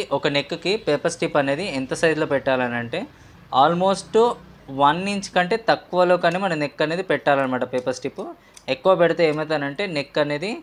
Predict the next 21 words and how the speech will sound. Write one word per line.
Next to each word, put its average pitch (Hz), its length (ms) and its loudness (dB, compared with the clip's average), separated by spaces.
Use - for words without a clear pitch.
చాలా, 139 300 4
అంటే, 131 260 0
పే-, 135 280 2
పైప్ 135 300 2
ఇది 120 160 -4
హెమ్మింగ్ 139 360 -4
ఉంటుంది 135 260 -2
కదండి, 139 240 -2
చాలా 127 220 -2
దూరం 131 280 -2
నుంచి 139 180 -4
వస్తుంది. 127 340 -4
దానివల్ల 135 360 0
నెక్ 135 280 -4
అనేది 139 280 0
కొంచెం 131 320 -6
అన్‌ఈజీగా 143 480 -2
ఉంటుంది 127 320 0
అనమాట, 117 360 -4
కొంచెం 123 320 -6
బాగుండదు. 123 520 0